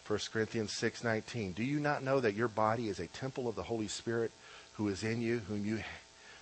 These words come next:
whom you have from God, and you are not your own? For you were bought at a price. Therefore, glorify God in your body and in your spirit, which are God's." The context of that is talking about sexual sin.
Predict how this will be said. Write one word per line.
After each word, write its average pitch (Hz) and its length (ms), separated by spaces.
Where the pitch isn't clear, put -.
whom 127 160
you 117 120
have 120 280
from 101 200
God, 107 280
and 95 140
you 110 140
are 104 40
not 104 280
your 104 200
own? 113 400
For 117 100
you 139 320
were 110 220
bought 139 340
at 139 140
a 139 40
price. 107 460
Therefore, 131 440
glorify 123 540
God 117 300
in 107 80
your 117 100
body 107 380
and 87 120
in 107 160
your 110 140
spirit, 101 380
which 101 320
are 101 280
God's." 76 640
The 143 80
context 123 540
of 120 80
that 120 180
is 110 160
talking 107 320
about 95 220
sexual 107 420
sin. 82 460